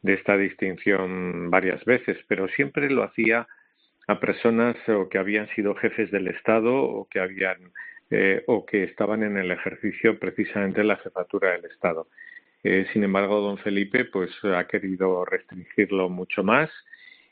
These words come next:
y, bueno, pues yo creo que, mm, las veces que lo ha entregado están justificadísimas y en este caso también, pero la importancia de, de, de esta, de esta distinción, como digo,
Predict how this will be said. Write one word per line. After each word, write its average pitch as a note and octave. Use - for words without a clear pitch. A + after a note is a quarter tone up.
y, F2
bueno, F2+
pues F2
yo F#2+
creo F#2
que, F2
mm, F#2
las F#2+
veces G2+
que -
lo F2+
ha -
entregado F2+
están F2+
justificadísimas G2
y F#2+
en F#2+
este -
caso B2+
también, A#2
pero G#2
la G2
importancia A2+
de, G#2+
de, G2+
de G2+
esta, F#2
de F#2
esta G#2
distinción, G2+
como G2
digo, G2